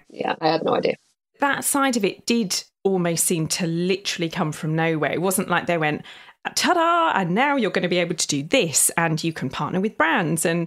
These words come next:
Speaker 2: and you think, looking back, did it feel like it literally just, like, spiraled? Or was there a real definitive moment where you went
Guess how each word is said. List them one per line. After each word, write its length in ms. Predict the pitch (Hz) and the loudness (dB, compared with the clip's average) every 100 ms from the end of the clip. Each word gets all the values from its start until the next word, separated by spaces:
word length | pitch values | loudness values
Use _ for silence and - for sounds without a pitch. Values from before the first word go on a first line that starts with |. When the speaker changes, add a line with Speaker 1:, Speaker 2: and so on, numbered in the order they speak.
| - | 0
Speaker 2:
and 200 | 349 359 | 0 0
you 200 | 320 320 | 0 0
think, 580 | - - - 294 233 - | -2 -10 -2 0 0 0
looking 380 | 240 - 214 214 | 0 0 0 0
back, 600 | 233 208 - - - - - - | 0 0 0 -2 -4 -12 -4 2
did 200 | 285 302 | 2 2
it 160 | 311 | -2
feel 440 | - - 294 285 254 | -4 -2 2 2 2
like 380 | 147 147 - - | 2 0 0 0
it 200 | 202 196 | 0 0
literally 1000 | 196 208 - - - 185 170 170 170 - _ _ _ _ _ _ | 0 0 -2 -2 -2 0 0 0 -2 -8 _ _ _ _ _ _
just, 580 | - 190 - - - - _ _ _ | 0 0 2 0 -2 -12 _ _ _
like, 340 | 190 180 - - | 0 0 -2 -6
spiraled? 1300 | - - - - _ 226 214 196 151 - - - - - - _ | 0 2 2 -2 _ 2 4 2 0 -2 -4 -4 -6 -8 -14 _
Or 420 | 214 202 202 202 202 | 2 4 4 2 2
was 280 | 220 220 | 2 2
there 220 | - 214 208 | 2 2 2
a 60 | |
real 260 | 202 208 208 | 2 0 0
definitive 580 | 196 185 180 185 - 185 | -2 -2 0 0 -2 0
moment 360 | 190 180 175 | 2 2 0
where 120 | 180 175 | 0 0
you 220 | 170 170 | 2 2
went 300 | 170 170 | 2 0